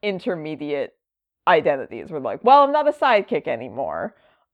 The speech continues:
um, but I also need to kind of, like, find my own way." And they all come up with their own things. Um, but Wally,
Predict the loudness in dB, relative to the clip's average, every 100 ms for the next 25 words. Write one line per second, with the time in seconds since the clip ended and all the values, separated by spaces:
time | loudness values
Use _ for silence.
0 | 0 2 4 2 4 6 6 4 -2 -2
1 | -4 -4 -2 -4 -4 -2 -2 -2 _ _
2 | _ _ _ _ _ _ _ 2 2 4
3 | -2 -2 0 2 0 -4 -8 -14 _ -12
4 | -2 0 0 -2 2 4 4 2 0 0
5 | -2 -2 0 0 -4 -4 -6 -8 -18 _
6 | 0 2 2 0 -8 _ _ _ _ _
7 | -10 -6 -2 -2 2 6 8 8 4 -2